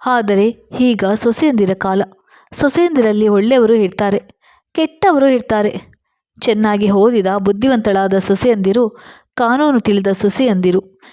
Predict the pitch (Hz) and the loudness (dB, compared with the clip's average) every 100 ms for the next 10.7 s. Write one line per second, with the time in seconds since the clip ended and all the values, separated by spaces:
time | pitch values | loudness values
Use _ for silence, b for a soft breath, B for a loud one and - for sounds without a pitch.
0 | b - 240 202 196 196 - _ _ - | b -6 -2 -2 -2 -4 -8 _ _ -12
1 | - 202 185 180 185 - 247 208 190 185 | -4 -2 -2 -2 -4 -2 0 2 2 2
2 | 196 226 202 185 269 254 190 196 208 B | 0 0 0 -2 -2 -2 -2 -2 -4 B
3 | B B 226 302 - 233 220 208 196 208 | B B -2 -2 -2 0 0 0 0 0
4 | 185 214 226 208 202 196 - b b b | 0 0 2 2 2 -4 -8 b b b
5 | 214 285 349 247 202 196 175 180 208 208 | -4 -2 -2 -2 0 0 0 -2 -2 -4
6 | - b b 233 226 247 202 214 214 190 | -6 b b -4 0 0 0 0 0 0
7 | 196 190 190 247 214 190 190 214 202 B | -2 -2 -2 0 -2 0 0 -2 -4 B
8 | B - 262 294 294 214 196 175 214 240 | B -6 -4 -2 -2 -2 -2 0 0 0
9 | 214 196 190 190 - _ - 196 190 196 | 0 0 0 -4 -8 _ -2 0 0 0
10 | 175 170 254 - 220 185 - | -2 -2 -4 -4 -4 -2 -4